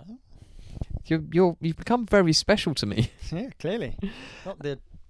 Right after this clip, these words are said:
Speaker 1: millions of Qatarians. It's all about the Taiwan.
Speaker 2: That is the Taiwan.
Speaker 1: Ah.
Speaker 2: Um, anyway, thank you all for listening.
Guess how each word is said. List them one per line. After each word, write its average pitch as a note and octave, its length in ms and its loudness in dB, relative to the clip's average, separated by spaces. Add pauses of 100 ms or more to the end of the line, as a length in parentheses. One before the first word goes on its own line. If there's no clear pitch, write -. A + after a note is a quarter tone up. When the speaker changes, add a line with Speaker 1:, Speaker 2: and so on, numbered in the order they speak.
(300)
Speaker 1:
millions C#3 560 -4
of C3 140 -6 (160)
Qatarians. C3 640 -4
It's C#3 160 -14
all D3+ 200 -8
about D3+ 200 -14
the D3+ 60 -16
Taiwan. G2+ 600 -12 (280)
Speaker 2:
That D#3 320 -4
is D#3 180 -4
the A#2+ 180 0
Taiwan. D#3 1400 -4 (440)
Speaker 1:
Ah. G#3 140 -20 (800)
Speaker 2:
Um, C3+ 280 -2 (300)
anyway, A#2 580 2 (440)
thank D#3+ 240 0
you B2 80 0
all A2 60 0
for G#2+ 80 -4
listening. A2 280 -2